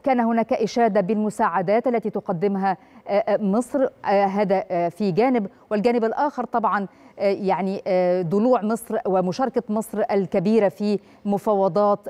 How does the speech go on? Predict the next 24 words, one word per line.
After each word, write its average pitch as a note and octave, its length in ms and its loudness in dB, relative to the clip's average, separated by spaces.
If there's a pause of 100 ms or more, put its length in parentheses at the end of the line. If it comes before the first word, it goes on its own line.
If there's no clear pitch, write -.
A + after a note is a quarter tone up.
آه، F3+ 400 -2
ال-، F3 320 0 (340)
التي، F#3+ 600 -2
آه، E3+ 320 2
تشارك G3 420 -2
فيها G#3+ 280 0
للمحتجزين، F3+ 1700 -2 (240)
وأيضًا B3 960 0 (760)
هذه D4 480 2 (120)
ال-، C4 380 0
ال-، G#3+ 320 -2
ال-، G#3+ 220 -2
هذا B3 320 2
الدور G3+ 500 0
الذي، G3+ 400 -2 (300)
آه، G3+ 160 2
يشهد A3 540 -2
له G#3+ 260 0
القاصي G#3 500 -2
والداني. F3+ 560 0
دكتور F3 400 -2
محمد، F3 480 -2
كيف C#4+ 280 0
تقرأ، A#3+ 560 0